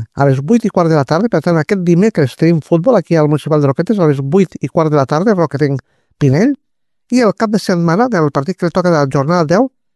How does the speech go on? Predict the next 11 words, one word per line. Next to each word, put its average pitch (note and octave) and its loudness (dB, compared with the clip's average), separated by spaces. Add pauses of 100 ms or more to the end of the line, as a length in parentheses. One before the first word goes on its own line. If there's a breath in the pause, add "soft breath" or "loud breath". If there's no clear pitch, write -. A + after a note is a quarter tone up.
(180)
el D#3 -2
del D3+ 0
Roquetenc D#3 -2
es E3 -2
desplaça F#3 -2
a E3+ 0
Alcanar. E3+ 0 (140)
Atenció, D#3 -2
perquè A3+ 0
aquest A3+ -4
partit, F#3+ -2